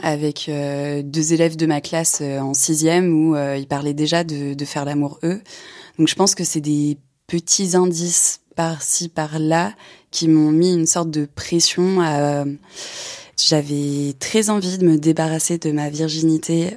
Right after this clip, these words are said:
avant d'entrer au lycée. Et, hum, un amour d'été, euh, a été juste une opportunité pour moi. Je pense que j'étais prête physiquement et mentalement, euh, pour le faire.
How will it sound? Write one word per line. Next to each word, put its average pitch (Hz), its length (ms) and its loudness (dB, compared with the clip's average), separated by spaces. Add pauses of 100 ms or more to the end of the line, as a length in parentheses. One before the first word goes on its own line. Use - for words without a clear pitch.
avant 156 760 0
d'entrer 147 420 -2
au 160 60 2
lycée. 151 440 -4 (840)
Et, 156 540 4
hum, 147 880 0 (760)
un 156 220 6
amour 156 260 4
d'été, 156 480 0
euh, 143 320 -2
a 143 60 -2
été 143 320 -2
juste 147 340 -6
une 147 120 2
opportunité 147 600 -2
pour - 220 -8
moi. 151 300 0 (920)
Je - 140 0
pense 220 160 2
que 214 80 2
j'étais 147 540 0 (180)
prête - 580 -2 (160)
physiquement 151 680 0
et 151 100 2
mentalement, 143 680 0
euh, 131 300 -2
pour - 180 -6
le 135 120 -2
faire. 139 440 -6